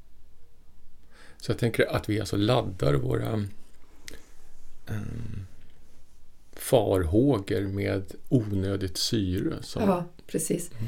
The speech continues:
Speaker 2: Sen är det så roligt för <clears throat> Jonas kan ju skicka mig något meddelande. Jag undrar om det har att göra med min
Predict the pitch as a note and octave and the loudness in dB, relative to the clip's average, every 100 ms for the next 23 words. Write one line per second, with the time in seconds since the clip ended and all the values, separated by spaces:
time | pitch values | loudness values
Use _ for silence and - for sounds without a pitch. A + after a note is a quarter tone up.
0 | - - F#3+ F#3+ A#3+ - D#3+ D#3 - D#3 | -2 8 10 12 10 10 10 8 8 6
1 | - - - - D4 G#3 G#4 F4+ D#3 D#3+ | 6 4 12 12 12 12 12 12 12 12
2 | G3 - - G#3+ F3+ E3+ - - - - | 10 8 10 12 12 10 4 -4 -6 0
3 | - G#3 A3 F3+ D#3+ G3+ - D#3+ F3+ - | 2 6 8 8 8 6 4 6 6 6
4 | C#3+ - - - - - - - - - | 6 4 2 -2 -8 -10 -8 -8 -8 -8
5 | - D#4 G#4 F4+ C#4+ A3 G#3 G#3+ F3+ D#3+ | 2 12 12 12 12 10 8 6 2 0
6 | E3 - C3+ - - - | 0 2 2 2 2 2